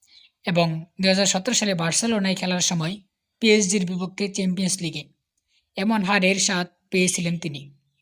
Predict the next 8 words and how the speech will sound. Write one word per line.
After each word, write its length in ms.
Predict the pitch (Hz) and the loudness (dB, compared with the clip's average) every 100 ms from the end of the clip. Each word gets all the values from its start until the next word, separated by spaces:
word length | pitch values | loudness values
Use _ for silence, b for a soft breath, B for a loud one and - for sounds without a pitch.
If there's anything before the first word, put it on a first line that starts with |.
| _ b b b b - | _ b b b b -4
কিন্তু 220 | 190 220 | -2 0
এবার 360 | 233 214 220 214 | 2 4 4 4
সেই 540 | - 185 202 226 233 - | 2 2 2 -2 -6 -4
দুই 380 | 190 196 214 190 - _ | 0 4 2 0 -14 _
হারও 500 | - 185 185 214 233 - | -2 4 4 4 0 -2
পিছনে 340 | 202 214 190 | -4 -2 -4
পড়ে 280 | 190 185 175 | -2 0 0
গেল। 180 | 170 | 0